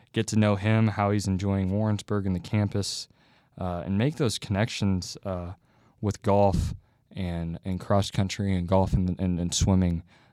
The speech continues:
Uh, two very different sports, both individual sports, but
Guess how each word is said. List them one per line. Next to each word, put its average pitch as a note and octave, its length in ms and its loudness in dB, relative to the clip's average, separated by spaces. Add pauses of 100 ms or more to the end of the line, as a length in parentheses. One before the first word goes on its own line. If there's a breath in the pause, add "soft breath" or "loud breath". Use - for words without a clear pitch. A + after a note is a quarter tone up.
(100)
Uh, F2 280 -2 (140)
two A2 280 0
very G2 260 2
different G#2 260 -2
sports, G2+ 480 0
both G2 300 -4
individual F#2+ 500 -2
sports, F#2 440 -4
but F#2 200 -2